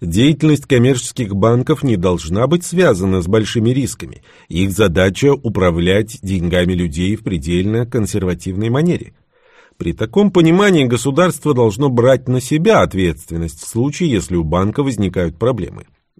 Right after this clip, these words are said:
Инвестиционные банки, напротив, традиционно имеют дело с деньгами состоятельных людей, то есть тех, кто может позволить себе идти на большие риски, чтобы получать большую прибыль.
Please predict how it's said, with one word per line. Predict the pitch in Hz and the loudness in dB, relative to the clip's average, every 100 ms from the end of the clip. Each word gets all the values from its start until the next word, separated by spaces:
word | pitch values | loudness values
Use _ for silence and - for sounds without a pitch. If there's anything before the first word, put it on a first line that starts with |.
| _ | _
Инвестиционные | 73 73 73 90 - 101 95 90 | -8 -6 -6 -8 -2 0 2 0
банки, | 76 92 98 104 104 | 2 2 2 0 0
напротив, | 120 131 135 104 104 107 - _ - | 0 2 4 4 2 -4 -8 _ -4
традиционно | 90 92 90 113 156 170 127 | -2 0 -2 0 2 4 4
имеют | 90 87 80 | 2 0 -2
дело | 92 139 165 160 - _ - | -2 0 0 -2 -4 _ -12
с | 71 | -4
деньгами | 87 92 107 135 147 | -2 0 2 2 2
состоятельных | 143 147 - 180 131 95 87 90 92 95 | 0 -4 0 2 4 4 2 -2 -2 -2
людей, | 92 78 87 80 | -4 0 0 -2
то | - 90 | -4 -4
есть | 76 - _ | -4 -8 _
тех, | 190 185 | 0 0
кто | - 147 | 0 0
может | 147 143 143 - | 2 2 0 0
позволить | 180 190 185 98 90 | 0 2 2 2 0
себе | 113 120 180 120 | -4 0 0 0
идти | - 143 | 0 0
на | 123 | 2
большие | 104 98 - 90 85 | 2 0 -2 -6 -4
риски, | 127 143 - 180 - _ | -4 -4 0 -2 -2 _
чтобы | - 208 196 | -4 0 2
получать | 170 127 104 113 107 98 | 2 2 2 2 2 4
большую | 101 98 87 95 95 107 | 2 0 0 -4 -4 -2
прибыль. | 151 92 - | -2 -4 -6